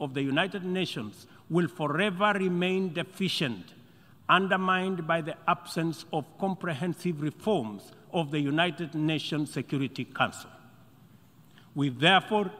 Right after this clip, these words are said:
remain firmly committed to reforming the Security Council to make it a more effective, representative, and democratic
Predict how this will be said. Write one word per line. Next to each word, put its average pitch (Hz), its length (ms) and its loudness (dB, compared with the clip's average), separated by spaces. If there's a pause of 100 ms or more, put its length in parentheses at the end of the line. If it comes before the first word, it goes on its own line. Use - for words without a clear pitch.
(520)
remain 175 720 4
firmly 220 460 4
committed 175 600 -4 (360)
to 165 100 2
reforming 185 800 2 (200)
the 143 100 -2
Security 190 480 0
Council 143 500 -2 (340)
to 147 120 2
make 139 300 2
it 175 200 -2 (120)
a 131 80 2
more 151 320 2
effective, 175 500 -2 (560)
representative, 151 1000 -2 (460)
and 180 280 6
democratic 156 640 -2